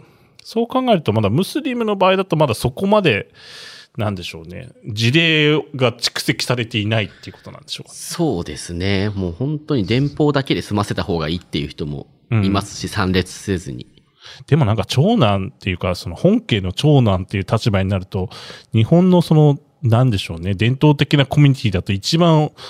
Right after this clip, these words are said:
Speaker 1: お葬式断れない立場ですよね。
Speaker 2: そうですね。もう、で、ゆくゆくは喪主もやらなきゃいけないことには多分なると思いますし。
Speaker 1: うーん、そうですよね。だからそこはなんかじゃあ、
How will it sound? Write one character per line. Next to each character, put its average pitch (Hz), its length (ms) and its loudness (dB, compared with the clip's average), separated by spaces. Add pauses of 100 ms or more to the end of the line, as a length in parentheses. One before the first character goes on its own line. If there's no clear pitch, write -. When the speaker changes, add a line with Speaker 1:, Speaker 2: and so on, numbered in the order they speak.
(140)
Speaker 1:
お 120 100 0
葬 156 200 6
式 - 220 -2
断 139 320 4
れ 143 80 4
な 120 100 4
い 90 60 0
立 95 200 -6
場 95 120 -6
で 95 80 -10
す - 120 -16
よ - 60 -18
ね。 - 240 -12
Speaker 2:
そ 135 320 -6
う - 40 -8
で - 100 -14
す - 120 -20
ね。 80 140 -18
も 57 920 -10
う、 - 560 -20
で、 131 80 2
ゆ 113 200 0
く - 220 -2
ゆ 220 140 2
く - 100 2
は 82 80 0
喪 92 160 2
主 156 260 2
も 147 120 4
や 143 100 4
ら 139 80 4
な 175 80 6
き - 160 0
ゃ 156 40 0
い 143 40 -2
け 165 200 0
な - 140 -4
い 156 60 0
こ - 120 0
と - 140 -10
に 135 60 -2
は 104 80 -4
多 110 140 0
分 95 160 0
な 95 100 2
る 95 80 0
と - 80 -4
思 85 140 2
い 85 40 0
ま 85 120 -2
す - 120 -14
し。 73 260 -6 (560)
Speaker 1:
う 113 40 -4
ー 107 840 0
ん、 87 40 -12
そ 110 220 -4
う - 20 -2
で 95 120 -6
す - 140 -12
よ 85 100 -18
ね。 101 580 -6
だ 98 80 -4
か 95 120 -8
ら 98 40 -10
そ 104 180 -6
こ - 140 -6
は 156 120 4
な 160 100 2
ん 147 60 -2
か 110 120 0
じ 101 100 0
ゃ 92 220 0
あ、 - 80 -10